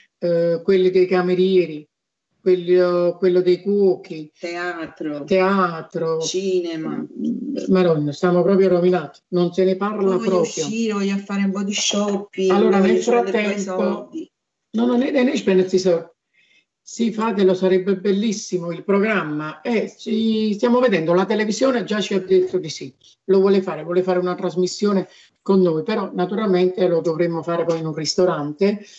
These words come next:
Speaker 1: perché
Speaker 2: Eh.
Speaker 1: in, negli studi televisivi non si può
Speaker 2: Che
Speaker 1: cucinare,
Speaker 2: mascherine.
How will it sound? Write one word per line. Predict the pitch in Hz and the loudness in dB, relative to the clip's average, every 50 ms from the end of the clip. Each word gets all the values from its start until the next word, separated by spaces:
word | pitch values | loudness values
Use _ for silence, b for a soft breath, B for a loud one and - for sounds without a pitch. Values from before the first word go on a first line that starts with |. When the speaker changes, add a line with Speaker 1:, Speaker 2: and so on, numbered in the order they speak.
| B B B _ | B B B _
Speaker 1:
perché | _ - 165 - - 175 160 | _ -4 -4 -4 -4 -4 -4
Speaker 2:
Eh. | 156 180 - - | -4 -6 -4 -2
Speaker 1:
in, | 202 175 170 | -2 0 0
negli | 170 170 175 175 175 170 165 180 180 | 0 2 0 0 -2 0 0 0 0
studi | 180 - 226 190 185 | 2 0 0 0 2
televisivi | 185 185 170 175 180 226 220 - 202 185 165 165 | 2 4 2 4 2 2 0 2 2 0 0 0
non | 165 185 202 190 | -2 -2 -2 -2
si | 190 - 185 | -2 -2 -2
può | - 165 151 | -2 -4 -6
Speaker 2:
Che | - - | -6 -10
Speaker 1:
cucinare, | - 160 143 - 160 156 151 147 | -14 -14 -10 -6 -6 -4 -2 -2
Speaker 2:
mascherine. | - 156 143 - 202 202 220 233 - - | -2 -4 -4 -4 -4 -2 -2 -4 -6 -8